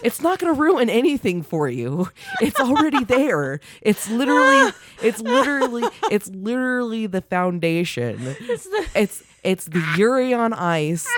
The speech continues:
Speaker 1: It was Yuri on Ice before Yuri on Ice existed. It was the gayest thing at the time. And then fucking Yuri on Ice came out and blew that out of the water. But they're both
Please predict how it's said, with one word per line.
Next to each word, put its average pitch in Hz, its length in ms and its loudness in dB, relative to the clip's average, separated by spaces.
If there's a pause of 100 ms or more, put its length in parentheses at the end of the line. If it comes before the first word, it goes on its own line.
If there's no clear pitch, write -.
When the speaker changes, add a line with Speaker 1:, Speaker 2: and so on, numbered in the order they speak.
(640)
Speaker 1:
It 196 120 2
was 175 260 0
Yuri 262 300 0
on 247 160 0
Ice 208 220 0
before 185 300 -4
Yuri 208 440 0
on 208 220 -2
Ice 180 280 -2
existed. 147 760 -6 (240)
It 151 180 0
was 156 220 -2
the 165 120 -4
gayest 208 520 -2
thing 185 240 -2
at 170 120 -4
the 156 80 -2
time. 139 580 -2 (240)
And 170 180 0
then 170 120 0
fucking 175 340 -4
Yuri 190 320 0
on 175 160 0
Ice 160 420 -2
came 156 300 -2
out 143 340 0
and 143 600 -4
blew 165 260 0
that 156 240 2
out 135 160 -2
of 127 80 -6
the 127 80 -2
water. 110 540 -2 (280)
But 139 180 -2
they're 147 160 0
both 151 540 0